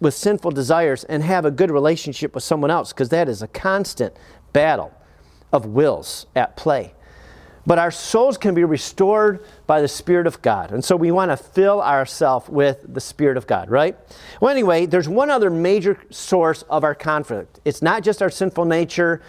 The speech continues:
and the fallen world that we live in and our sinful desires and our, our self-centeredness. It's also, we have an enemy. We have spiritual forces of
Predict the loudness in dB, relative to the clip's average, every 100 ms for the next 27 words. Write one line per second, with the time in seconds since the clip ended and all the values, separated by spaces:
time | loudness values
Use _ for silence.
0 | -20 -8 -6 0 2 2 2 2 2 0
1 | 0 0 2 2 2 0 0 -2 -4 -2
2 | -2 -2 -2 0 2 2 0 -2 -4 -4
3 | -6 -16 -4 -4 2 0 2 0 0 0
4 | -2 -6 -12 -2 0 0 0 0 2 2
5 | 2 2 -2 -12 -20 _ 2 2 0 -2
6 | 2 2 0 -4 -2 -2 -2 0 0 0
7 | -2 -6 -14 -10 0 2 4 2 0 -6
8 | -6 0 2 2 0 0 -2 -2 0 0
9 | -4 -6 -2 -2